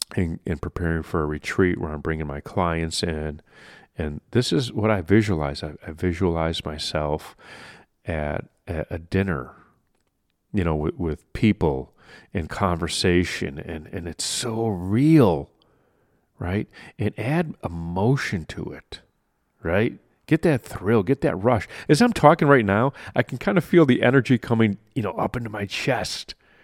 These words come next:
you know, 'cause I, right, as I'm speaking, I'm <laughs> visualizing. <laughs> So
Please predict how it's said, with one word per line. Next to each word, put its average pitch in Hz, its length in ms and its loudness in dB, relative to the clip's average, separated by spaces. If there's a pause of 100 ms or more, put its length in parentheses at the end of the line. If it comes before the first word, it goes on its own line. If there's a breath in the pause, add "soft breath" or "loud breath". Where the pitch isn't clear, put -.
(560 soft breath)
you 127 120 8
know, 135 120 8
'cause 120 220 4 (100)
I, 123 120 6
right, 143 380 10
as 147 180 10
I'm 139 100 6
speaking, 156 360 6
I'm 107 140 4
<laughs> - 20 0
visualizing. 139 1300 10
<laughs> 165 60 -2 (1600 loud breath)
So 117 400 8